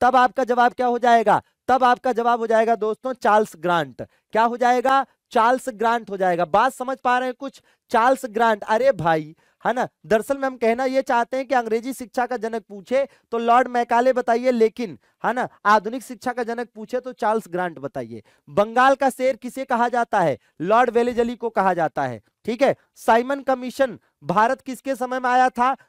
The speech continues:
लॉर्ड इरविन के समय में आया था, है ना। कब आया था भारत? तीन फरवरी उन्नीस सौ अट्ठाईस को भारत पहुंचा था। कहां पहुंचा था ये? बंबई पहुंचा था।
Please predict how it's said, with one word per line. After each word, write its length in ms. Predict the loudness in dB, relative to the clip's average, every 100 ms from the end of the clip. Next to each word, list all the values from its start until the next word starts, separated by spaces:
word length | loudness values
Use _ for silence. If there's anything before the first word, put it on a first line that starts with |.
| -6
लॉर्ड 320 | 2 4 4
इरविन 280 | 0 -6 -8
के 120 | -6
समय 260 | -6 -6 -4
में 100 | 0
आया 160 | 0
था, 220 | -2 -6 -10 _ -4
है 80 | -2
ना। 100 | -2 0
कब 160 | 2 4
आया 240 | 4 4
था 140 | 2 2
भारत? 460 | 4 4 0 -4 -12 _ _
तीन 220 | -8 -6
फरवरी 380 | -2 -2 -2 -4
उन्नीस 340 | -8 -10 -12 -4
सौ 60 |
अट्ठाईस 440 | -4 -2 -2 -2 -4
को 120 | -4
भारत 300 | 0 0 -2
पहुंचा 400 | -6 -6 -4 -2
था। 240 | 0 -2 -4 _ 0
कहां 220 | 0 0
पहुंचा 380 | -2 -4 0 -2
था 140 | 2
ये? 280 | 0 2 0 -2 _ -6
बंबई 420 | 0 0 0 -2
पहुंचा 400 | -2 -6 -4 -4
था। 180 | -4